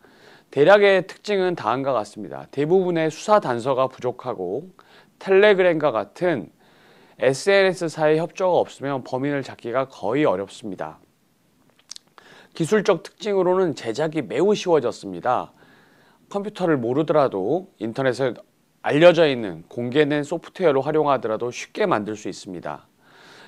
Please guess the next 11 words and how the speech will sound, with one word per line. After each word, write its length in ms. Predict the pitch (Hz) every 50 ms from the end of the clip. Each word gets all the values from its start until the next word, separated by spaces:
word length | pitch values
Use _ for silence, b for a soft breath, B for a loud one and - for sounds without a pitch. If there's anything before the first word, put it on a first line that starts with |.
| B B _
가해자와 800 | - - 135 139 151 170 185 180 165 185 170 165 165 160 156 160
피해자의 480 | - - 233 233 202 220 208 185 180 160
관계는 640 | 143 120 113 110 117 117 131 156 156 123 95 - - _ _ _ _
아는 340 | 104 110 131 160 170 180 165
사람일 380 | 165 160 151 143 135 123 110
수도 200 | - - - 107
있고 460 | 87 - - - 117 147 185 196 185 156
모르는 460 | 131 113 127 139 147 165 175 165 151
사람일 360 | 123 139 131 123 113 101 90
수도 180 | 87 - - 87
있습니다. 540 | 82 - - 95 90 76 - 78 - -